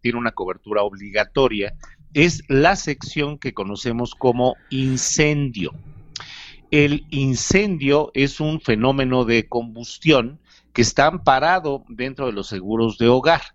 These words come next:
pero adicionalmente al incendio existen otras coberturas que amplían esta posibilidad a un rayo, al impacto de un rayo o a una explosión. Esos tres se consideran fenómenos de combustión.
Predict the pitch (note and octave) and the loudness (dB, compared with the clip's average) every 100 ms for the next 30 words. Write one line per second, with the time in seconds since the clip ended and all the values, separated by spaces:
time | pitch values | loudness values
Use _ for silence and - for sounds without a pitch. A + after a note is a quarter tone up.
0 | _ - _ _ - F#3+ G3+ G3+ C#3 B2 | _ -20 _ _ 0 2 4 0 -2 -2
1 | B2+ - C#3 F3+ G#3+ F#3 F#3+ F#3+ C#3 G#2+ | -4 -6 -6 -4 -4 -6 -6 -6 -6 -8
2 | G2 D3 E3+ E3+ F3+ F3+ - _ _ - | -6 -6 -6 -2 -4 -4 -12 _ _ 0
3 | C3 A#2+ - E3 - E3 D#3 - D#3 F3+ | 0 2 -2 -4 0 0 0 0 2 4
4 | D#3 C3+ - G#2 G#2 - C3 C3 B2+ - | 2 -2 -2 -4 -4 -4 0 2 2 -2
5 | - _ _ G#2 G2+ G#2 - C3 C#3 D#3+ | -18 _ _ -2 0 -2 -6 -6 -2 2
6 | C3+ A#2+ A2 G#2+ A2 - G#2+ - A2 - | 2 0 -4 -4 -4 -2 -4 -2 -6 -4
7 | A2+ B2+ D3 D3+ C3+ C#3 - G2+ G2 A2+ | -4 -2 0 2 2 2 -4 -2 0 0
8 | A#2 - D3 E3 - A#2+ F#3 - _ _ | -2 2 4 2 0 -2 -4 -12 _ _
9 | - F#2 F#2+ F2+ - E3+ - C3+ A2+ A#2+ | -8 -6 -4 -4 0 0 0 -2 -2 -2
10 | C3 C3+ A2 B2 - _ _ - F#3 A#3 | 0 2 2 -4 -6 _ _ 2 4 4
11 | - G#2+ A#2 C#3 C#3 C3 - - - C#3+ | 0 -4 -2 -4 -2 -2 -4 -12 -8 -4
12 | C#3 - F3 C#3+ - - - - - - | -4 -4 0 0 -2 -16 -20 -20 -20 -20
13 | - - - G#3+ - F#3 - - F#3 C#4+ | -20 -6 0 0 2 -2 -4 0 2 2
14 | - - - - C3 B2 - C3 D#3 E3+ | -2 -10 -8 -6 -4 -4 0 2 2 0
15 | - G#2+ C3 C3 C3 B2+ - C3 B2+ C3+ | -2 0 0 0 0 0 -2 -2 -2 -4
16 | - D#3 C3+ | 2 2 2